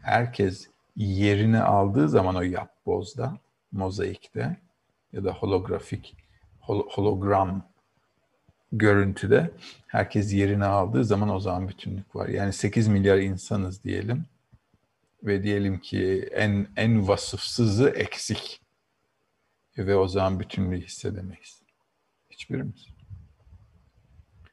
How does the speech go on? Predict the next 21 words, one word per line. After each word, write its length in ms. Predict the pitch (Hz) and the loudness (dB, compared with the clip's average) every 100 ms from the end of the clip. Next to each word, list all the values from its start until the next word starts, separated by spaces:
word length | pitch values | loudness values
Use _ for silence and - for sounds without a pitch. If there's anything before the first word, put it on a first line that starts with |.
| - - _ _ - | -20 -20 _ _ -6
İnsanoğlu 640 | 110 107 - 135 113 120 | -4 0 2 4 4 4
giderek 500 | 110 101 101 - 107 | 0 2 2 2 -4
gelişiyor 560 | 98 92 - - 95 | -4 -4 -8 -6 -6
işin 240 | 90 - 92 | -6 -6 -8
açıkçası 720 | 90 - - 101 - - 117 117 - | -8 -10 -12 -14 -12 -10 -10 -10 -14
ve 260 | 220 101 101 | -10 0 4
herkesin 600 | 101 101 107 104 104 101 | 4 2 -4 -2 -2 -2
bilinci 640 | 98 98 95 101 120 156 - _ _ _ _ | -4 -4 -6 -4 -4 -4 -12 _ _ _ _
şimdi 340 | - - 101 | -8 -2 2
yaşayacağımız 800 | 98 90 - 95 101 95 92 95 | 2 2 -2 -6 0 0 0 -2
olumsuz 460 | 92 95 90 - 104 | -2 -2 -6 -8 -2
olaylarla 680 | 90 87 90 90 90 92 104 | -2 0 -2 -4 -6 -6 -8
birlikte 340 | 98 - - | -10 -6 -4
geçen 340 | 104 - 110 | -4 -4 -2
senelerden 720 | 98 - 101 95 92 95 104 90 | -2 -4 -4 -2 -4 -2 -2 -2
de 80 | |
söyledim 500 | 90 - 90 - - - - - _ _ _ _ _ | -6 -4 -4 -4 -10 -16 -20 -20 _ _ _ _ _
bu 200 | - 110 | -10 -4
yılın 360 | 92 87 90 87 | -4 -4 -8 -10
zor 300 | - 92 90 | -4 -4 -4
geçeceğini. 800 | 98 - 101 92 92 98 151 | -10 -14 -14 -12 -12 -12 -14